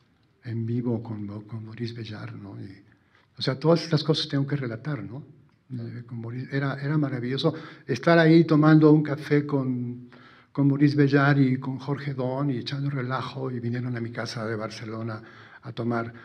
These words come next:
este, a, a comer tortilla española, que les encantaba, porque en Francia no hay tortilla española, hay tortilla francesa,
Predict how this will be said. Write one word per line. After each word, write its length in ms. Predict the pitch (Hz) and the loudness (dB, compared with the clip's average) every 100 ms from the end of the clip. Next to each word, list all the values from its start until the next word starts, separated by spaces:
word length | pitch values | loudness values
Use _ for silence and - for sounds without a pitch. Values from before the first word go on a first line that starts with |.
| - _ - | -20 _ -12
este, 440 | 107 - 110 110 | -12 -10 -10 -8
a, 140 | 113 - | -8 -10
a 120 | 117 | -8
comer 580 | 123 120 123 135 117 - | -4 -2 -2 -2 -6 -8
tortilla 760 | 120 - 127 120 117 107 104 - | -10 -8 -8 -8 -8 -10 -14 -18
española, 600 | - - 120 123 123 113 - - _ _ _ _ | -18 -10 -4 -2 -2 -6 -14 -20 _ _ _ _
que 100 | 117 | -10
les 200 | 110 120 | -10 -10
encantaba, 540 | 117 110 113 127 117 | -12 -10 -10 -10 -10
porque 240 | 113 104 | -12 -12
en 80 | 104 | -12
Francia 400 | - 117 110 110 | -6 -6 -6 -10
no 100 | 107 | -12
hay 100 | 107 | -12
tortilla 360 | - - 104 95 | -14 -16 -16 -16
española, 560 | - 95 107 113 - - - _ | -16 -14 -10 -10 -12 -18 -20 _
hay 100 | 117 | -16
tortilla 400 | 113 117 117 113 | -12 -10 -8 -8
francesa, 520 | 110 101 92 113 104 | -8 -10 -10 -10 -10